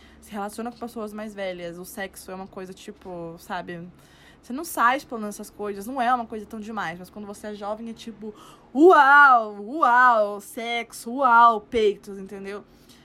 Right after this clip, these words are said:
Então, cada uma tinha um motivo diferente. Uma outra amiga explicou pra mim que ela quer guardar pro casamento. Uma outra menina falou pra mim que ela simplesmente, ela não se sente pronta, ela não se sente confortável o suficiente com o próprio corpo.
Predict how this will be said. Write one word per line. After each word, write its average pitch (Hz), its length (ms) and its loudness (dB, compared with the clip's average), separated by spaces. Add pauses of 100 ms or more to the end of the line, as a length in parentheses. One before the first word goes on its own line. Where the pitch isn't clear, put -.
(220)
Então, 240 1200 4 (140)
cada 339 300 4
uma 330 200 2
tinha 415 160 -12
um 427 40 -10
motivo 415 220 -8
diferente. 381 540 -8
Uma 247 120 -8
outra 240 180 -10
amiga 277 400 -4 (240)
explicou 269 360 -8
pra 277 140 -8
mim 277 300 -8
que 254 80 -12
ela 226 140 -2
quer 220 120 -12
guardar 214 260 0
pro 208 140 -14
casamento. 214 800 -10 (400)
Uma 277 180 2
outra 262 240 -2
menina 247 320 -8
falou 240 240 -6
pra 233 200 -10
mim 226 180 -8
que 226 80 -12
ela 220 160 -2
simplesmente, 226 640 -12
ela 226 100 -8
não 220 140 -12
se 226 100 -16
sente 220 280 -14
pronta, 240 360 -10
ela 220 120 -8
não 214 80 -10
se 214 80 -16
sente 226 200 -12
confortável 226 520 -8
o - 20 -14
suficiente 220 500 -14
com 220 120 -14
o - 20 -16
próprio 214 320 -8
corpo. 226 560 -2